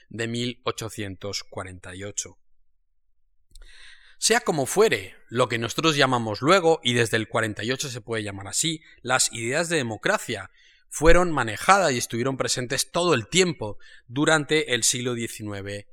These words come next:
hispanoamericano. Nada menos que el argentino Domingo Faustino Sarmiento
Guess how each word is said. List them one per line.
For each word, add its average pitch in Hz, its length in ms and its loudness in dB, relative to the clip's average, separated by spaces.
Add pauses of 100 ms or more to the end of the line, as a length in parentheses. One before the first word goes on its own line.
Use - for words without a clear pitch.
(120)
hispanoamericano. 98 1000 -4 (960)
Nada 160 220 2
menos 175 360 2
que 143 100 0
el 127 60 6
argentino 139 680 2
Domingo 127 500 0
Faustino 117 560 4
Sarmiento 117 760 -4